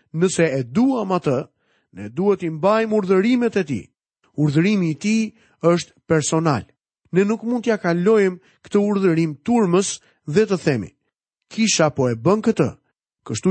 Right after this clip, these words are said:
që nuk kam pse të përfshihem." Sa je i përfshirë ti,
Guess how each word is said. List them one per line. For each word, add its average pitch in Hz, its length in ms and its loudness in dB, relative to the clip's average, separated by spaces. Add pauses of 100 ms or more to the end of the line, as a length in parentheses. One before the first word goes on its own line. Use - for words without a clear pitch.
që 165 120 2
nuk 202 200 0
kam 247 240 2
pse - 240 -2
të 247 140 -2
përfshihem." 214 580 0 (440)
Sa - 280 -4
je 196 260 2
i 175 40 -2
përfshirë 160 640 0
ti, 156 340 -2